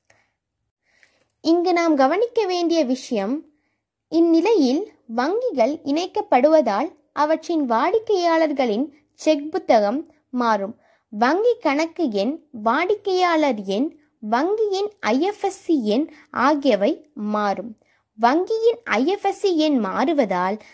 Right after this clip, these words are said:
அந்த தகவலை வருமான வரித்துறை காப்பீடு உள்ளிட்டவற்றில் மாற்ற வேண்டியது வரும். மாதத் தவணை கட்டுவதற்கு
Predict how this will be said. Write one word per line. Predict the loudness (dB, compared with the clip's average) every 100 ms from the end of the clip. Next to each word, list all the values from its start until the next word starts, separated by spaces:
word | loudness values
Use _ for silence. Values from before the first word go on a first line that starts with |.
| _
அந்த | -6 -4 -4
தகவலை | -2 2 2 4 2 2 -2 -8 _ -2
வருமான | 2 2 0 -2 0 0
வரித்துறை | 2 2 0 -2 0 0 -2
காப்பீடு | -4 -2 -4 -4 -4 0 0 0
உள்ளிட்டவற்றில் | 2 0 0 -2 0 -4 -6 -6 -4 -6 -10 _ _
மாற்ற | -2 0 0 -2 -2 0
வேண்டியது | 0 -2 -4 -4 0
வரும். | 0 0 -6 -16 _ _ _ _ _
மாதத் | 0 2 4 2 2 2
தவணை | 2 4 2 2
கட்டுவதற்கு | 0 0 0 2 0 -4 -6 -6 -6